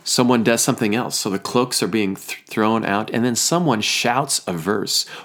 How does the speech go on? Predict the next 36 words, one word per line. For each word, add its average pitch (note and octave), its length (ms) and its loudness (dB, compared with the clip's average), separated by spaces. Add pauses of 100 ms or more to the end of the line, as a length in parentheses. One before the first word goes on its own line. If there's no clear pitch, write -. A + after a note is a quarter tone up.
One C#3+ 320 2
courageous C#3 580 2
person - 480 -4 (220)
shouts A2+ 460 0
a G2+ 100 -2
verse F#2 320 0
from G2+ 180 -4
Psalm C3 520 2
one A#2 260 0
eighteen G#2+ 600 -2 (260)
twenty-six. - 960 -2 (680)
Now, F3+ 80 2
Psalm C3+ 460 2
one A2+ 240 0
eighteen A#2 400 -2
twenty-six, G#2 480 -2
Psalm C3 220 2
one A#2+ 120 2
eighteen, A2 400 0
this C3 180 2
is G2 120 0
a G2 60 0
psalm G#2 340 2
that F#2+ 120 -2
often G2+ 320 0
was F2+ 220 -2 (220)
said G#2+ 480 2 (240)
when G2 220 2 (140)
pilgr-, C#3+ 380 0
when A2 140 0
people - 240 -2
came A2+ 320 2
into C3+ 260 4
Jerusalem G#2 560 0
for F2+ 140 -4
pilgrimages. - 960 -4